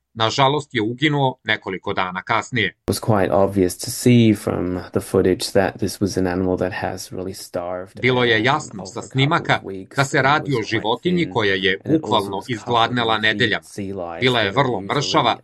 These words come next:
Speaker 2: um,
Speaker 1: i prekrivena
Speaker 2: multiply quite
Speaker 1: morskim
Speaker 2: quickly
Speaker 1: vašima
Speaker 2: and those,
Speaker 1: koje se brzo
Speaker 2: um,
Speaker 1: množe
Speaker 2: whales
Speaker 1: kada
Speaker 2: start to
Speaker 1: kitovi
Speaker 2: slow
Speaker 1: oslabe
Speaker 2: down and
Speaker 1: i više
Speaker 2: cannot
Speaker 1: ne mogu da
Speaker 2: maintain
Speaker 1: održavaju
Speaker 2: their
Speaker 1: zdravlje
Speaker 2: skin
Speaker 1: kože.
Speaker 2: health anymore.
Speaker 1: To je rekao doktor Olaf Majneke, morski biolog sa Univerziteta Griffith.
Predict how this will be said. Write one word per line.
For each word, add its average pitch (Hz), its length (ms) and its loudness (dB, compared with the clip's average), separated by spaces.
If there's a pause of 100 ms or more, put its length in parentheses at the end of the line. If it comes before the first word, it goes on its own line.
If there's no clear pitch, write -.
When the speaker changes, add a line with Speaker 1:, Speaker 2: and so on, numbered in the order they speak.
Speaker 2:
um, 95 200 -18
Speaker 1:
i 139 120 -4
prekrivena 131 600 2
Speaker 2:
multiply 107 60 -2
quite 113 60 0
Speaker 1:
morskim 104 400 0
Speaker 2:
quickly 85 60 -4
Speaker 1:
vašima 135 480 0
Speaker 2:
and 87 200 -4
those, - 180 -20
Speaker 1:
koje 139 180 4
se 135 180 -2
brzo 123 360 0
Speaker 2:
um, 92 80 -8
Speaker 1:
množe 123 340 0
Speaker 2:
whales 160 100 -6
Speaker 1:
kada 98 200 -2
Speaker 2:
start 92 140 -6
to - 20 -4
Speaker 1:
kitovi 107 340 -2
Speaker 2:
slow 123 160 0
Speaker 1:
oslabe 123 360 0
Speaker 2:
down 90 200 -10
and 92 120 -18 (100)
Speaker 1:
i 131 80 -2
više 117 300 -2
Speaker 2:
cannot 101 120 -4
Speaker 1:
ne 123 120 2
mogu 135 260 -2
da 90 100 -6
Speaker 2:
maintain 90 160 -6
Speaker 1:
održavaju 110 560 0
Speaker 2:
their 101 100 -14
Speaker 1:
zdravlje 101 340 -2
Speaker 2:
skin 104 120 -8
Speaker 1:
kože. 104 320 0
Speaker 2:
health - 220 -14
anymore. 85 420 -18 (640)
Speaker 1:
To 151 120 2
je 123 100 2
rekao 135 480 0
doktor 117 420 -2 (200)
Olaf 117 380 2 (180)
Majneke, 110 680 0 (320)
morski 131 500 0
biolog 101 500 0
sa 135 120 -4
Univerziteta 101 840 -2
Griffith. - 440 -2